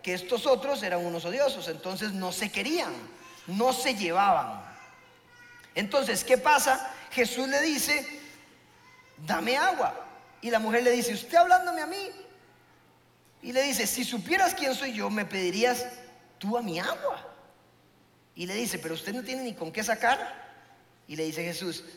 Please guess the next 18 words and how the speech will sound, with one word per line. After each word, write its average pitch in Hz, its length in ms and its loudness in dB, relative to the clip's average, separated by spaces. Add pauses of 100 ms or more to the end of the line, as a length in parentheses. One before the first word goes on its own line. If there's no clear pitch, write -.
(360)
"No, 233 140 -2
es 220 100 -4
que 240 80 -8
estoy 226 180 -2
hablando 202 360 2
de 175 80 -6
otra 220 320 2
agua. - 260 0 (560)
Del 156 160 -2
agua 185 240 2
que 220 120 0
yo 247 180 4
doy, 233 440 -2 (140)
usted 180 260 -6
nunca 220 400 -2
más 180 260 -2
tendría 165 380 -4
sed". 262 320 2